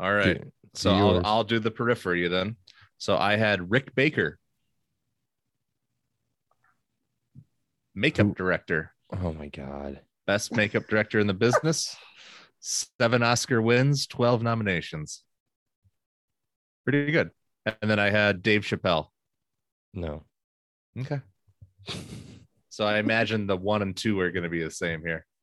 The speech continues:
Speaker 1: So you guys give me something.
Speaker 2: Well, I have one. Mine's pretty obvious,
Speaker 1: It's,
Speaker 2: but
Speaker 1: it's
Speaker 2: I have
Speaker 1: gotta
Speaker 2: a
Speaker 1: be
Speaker 2: very specific one. So I'll, I'll just do mine last. It's fine. You guys are gonna have the same thing.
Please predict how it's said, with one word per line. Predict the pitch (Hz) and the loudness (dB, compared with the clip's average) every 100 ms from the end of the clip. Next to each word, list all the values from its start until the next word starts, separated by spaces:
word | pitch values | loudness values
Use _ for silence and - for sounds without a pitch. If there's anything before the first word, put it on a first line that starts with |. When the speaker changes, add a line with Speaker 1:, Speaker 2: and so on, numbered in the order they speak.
| _ | _
Speaker 1:
So | 101 90 - _ _ _ _ _ _ _ 101 | -2 -2 -4 _ _ _ _ _ _ _ -8
you | 95 | -2
guys | 90 85 | -2 -2
give | 90 | -6
me | 87 | -6
something. | 90 - - 85 - | -8 -10 -14 -18 0
Speaker 2:
Well, | 110 | 4
I | |
have | 127 90 | 4 4
one. | 98 110 78 78 95 | 4 4 4 2 -2
Mine's | 90 92 95 - | 2 4 4 4
pretty | 85 76 | 2 4
obvious, | 78 76 76 - - - 104 | 2 2 -2 -4 -12 -10 -10
Speaker 1:
It's, | - | 0
Speaker 2:
but | 90 | 4
Speaker 1:
it's | 98 | 8
Speaker 2:
I | |
have | 117 | 8
Speaker 1:
gotta | 101 120 | 6 6
Speaker 2:
a | |
Speaker 1:
be | |
Speaker 2:
very | 147 170 | 8 6
specific | - 104 - 123 - 78 - | 6 0 2 2 2 0 -2
one. | 82 78 76 82 | -2 -2 -4 -8
So | - 98 113 | -2 4 6
I'll, | 135 | 8
I'll | 131 | 6
just | 147 - | 4 2
do | 104 | 2
mine | 87 78 | 2 0
last. | 73 71 - - | -2 -4 -6 -6
It's | 90 | -4
fine. | - 76 82 | -2 -2 2
You | 90 | 4
guys | 92 | 4
are | 90 | 4
gonna | 87 | 2
have | 85 | 0
the | 82 | -2
same | 85 82 | -4 -2
thing. | - 80 | -2 -4